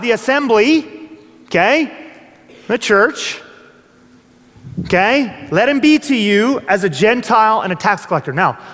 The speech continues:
again, two thousand years, and now you go, "What does that mean?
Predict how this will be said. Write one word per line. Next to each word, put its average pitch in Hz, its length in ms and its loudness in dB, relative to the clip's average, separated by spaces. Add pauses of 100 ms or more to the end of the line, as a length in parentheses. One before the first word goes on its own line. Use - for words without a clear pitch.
again, 156 300 0 (420)
two 247 120 0
thousand 214 360 0
years, 196 520 0 (360)
and 151 80 -4
now 175 60 2
you 185 120 2
go, 151 100 2
"What 127 360 -4
does 110 260 -8
that 165 300 0
mean? 110 220 -12